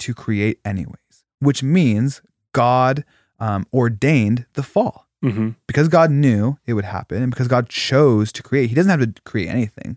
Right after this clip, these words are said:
Speaker 2: Mm-hmm.
Speaker 1: He only acts out of his pleasure. God allowed all of this to happen. And God chose not to leave us to the chaos and the mess that we created.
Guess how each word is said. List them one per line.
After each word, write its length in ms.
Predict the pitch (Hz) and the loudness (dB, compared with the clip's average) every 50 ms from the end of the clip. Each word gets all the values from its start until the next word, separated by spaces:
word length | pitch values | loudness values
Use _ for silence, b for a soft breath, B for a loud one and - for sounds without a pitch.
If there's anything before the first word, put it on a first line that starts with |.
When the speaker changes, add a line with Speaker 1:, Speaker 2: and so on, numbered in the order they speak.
| _ - | _ -8
Speaker 2:
Mm-hmm. 240 | 117 92 113 110 101 - | -8 -6 -6 -8 -8 -8
Speaker 1:
He 80 | - - | -10 -8
only 280 | - 98 104 107 117 80 | -6 -4 -2 -2 -2 -4
acts 360 | 78 104 98 104 - - - _ - | -4 -6 -6 -8 -10 -14 -20 _ -16
out 80 | - - | -14 -14
of 120 | - - | -14 -12
his 180 | - - 92 - | -10 -12 -12 -12
pleasure. 400 | _ - - - - - - _ _ _ _ _ _ _ _ _ _ _ _ _ _ _ _ _ _ _ - 113 | _ -20 -20 -20 -20 -20 -20 _ _ _ _ _ _ _ _ _ _ _ _ _ _ _ _ _ _ _ -10 -4
God 380 | 107 117 104 104 107 113 113 | 0 2 2 4 4 4 4
allowed 440 | 107 104 98 95 92 95 95 92 - - _ _ _ - | 2 2 2 2 2 2 2 0 -2 -4 _ _ _ -2
all 240 | 104 101 104 104 | 0 0 2 0
of 80 | 107 101 | 0 0
this 160 | 98 98 - - | -2 -6 -6 -8
to 80 | - 98 | -12 -12
happen. 560 | 101 - - - - 85 71 71 101 123 _ _ _ _ _ _ _ _ _ _ _ _ _ _ _ _ _ _ _ _ _ _ _ _ _ _ _ _ - - | -10 -10 -10 -10 -8 -8 -6 -6 -6 -8 _ _ _ _ _ _ _ _ _ _ _ _ _ _ _ _ _ _ _ _ _ _ _ _ _ _ _ _ -4 0
And 600 | 160 170 170 151 123 107 98 95 107 113 120 - _ - | 2 2 2 2 2 0 0 0 -2 -4 -6 -10 _ -6
God 280 | 123 110 113 117 120 - | -4 -2 0 0 -2 -2
chose 340 | - - 120 113 113 107 | -4 -2 0 0 0 0
not 220 | 107 107 101 78 - | 0 -2 -2 -2 -4
to 120 | - 117 | -6 -6
leave 460 | 104 95 98 98 98 101 101 101 104 | -6 -4 -6 -6 -4 -2 -2 -2 -2
us 240 | 101 98 104 107 - | 0 -2 -2 -2 -6
to 120 | - - 98 | -10 -8 -8
the 80 | 92 | -8
chaos 500 | - - - 104 95 92 95 98 101 - | -8 -6 -4 -2 -2 0 0 -2 -4 -6
and 120 | - 101 98 | -8 -8 -6
the 60 | 90 | -6
mess 280 | 90 92 90 95 - | -6 -6 -6 -8 -10
that 100 | - - | -14 -12
we 120 | - 92 92 | -10 -10 -10
created. 460 | - - - - - - - - | -12 -14 -18 -16 -16 -18 -18 -20